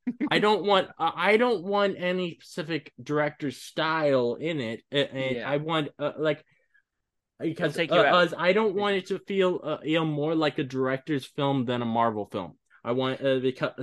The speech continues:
Speaker 1: just because of the particular film that this is.
Speaker 2: I would be so absolutely fine with it being either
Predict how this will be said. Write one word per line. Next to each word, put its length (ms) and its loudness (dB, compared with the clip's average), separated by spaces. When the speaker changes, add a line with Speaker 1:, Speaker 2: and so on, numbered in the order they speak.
Speaker 1:
just 260 -2
because 420 -2
of 80 -8
the 100 -2
particular 540 -6
film 260 -4
that 160 -8
this 220 -6
is. 400 -10
Speaker 2:
I 200 2
would 180 -2
be 480 -4
so 500 -2
absolutely 580 -6
fine 340 -8
with 100 -10
it 140 -18
being 500 -12
either 600 -10